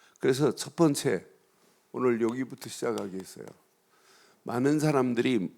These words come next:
뭘 잘 모르냐면 성삼위 하나님의 역사하심을 잘 체험을 못해요.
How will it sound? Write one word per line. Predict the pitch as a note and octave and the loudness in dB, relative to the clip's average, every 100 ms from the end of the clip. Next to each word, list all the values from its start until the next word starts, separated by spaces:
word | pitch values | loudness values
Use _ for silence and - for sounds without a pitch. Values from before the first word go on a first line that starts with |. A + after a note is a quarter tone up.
| _ | _
뭘 | F#2 F2 A2 C#3+ | -10 2 4 4
잘 | D3 D3 | 2 4
모르냐면 | C#3+ A#2+ A2 G2 G#2 D3 D#3 G2+ - _ _ _ _ - _ _ - _ _ - _ - _ _ _ _ _ - _ _ - _ - - _ _ _ - - - - _ | 6 6 4 2 2 2 2 2 -6 _ _ _ _ -20 _ _ -20 _ _ -20 _ -20 _ _ _ _ _ -20 _ _ -20 _ -20 -20 _ _ _ -20 -20 -20 -20 _
성삼위 | - - E3+ F3 D#3+ - D3 C3+ D#3 E3 G#2+ - _ - - - _ _ _ _ _ - _ _ _ - _ _ _ _ _ _ _ _ _ _ _ _ | -12 -2 2 4 2 0 0 2 2 2 0 -6 _ -20 -20 -20 _ _ _ _ _ -20 _ _ _ -20 _ _ _ _ _ _ _ _ _ _ _ _
하나님의 | - F3+ E3+ E3 D#3+ C#3 A2+ B2 D3+ C#3+ - _ _ _ _ _ - _ _ _ _ _ _ _ - _ - _ _ - - | -6 0 4 6 6 4 4 4 2 -2 -14 _ _ _ _ _ -20 _ _ _ _ _ _ _ -20 _ -20 _ _ -14 0
역사하심을 | B2 C3 - F3 D#3+ D#3 C#3+ - D3 C#3 D#3 D3+ | 0 2 0 4 4 4 0 -2 0 2 0 0
잘 | - A#2+ A2+ - _ _ _ _ | -2 -2 -2 -4 _ _ _ _
체험을 | - - F3 E3 C#3 G#2+ | -10 -2 0 2 0 -4
못해요. | F2+ E2 E2+ F2 | -6 -8 -12 -12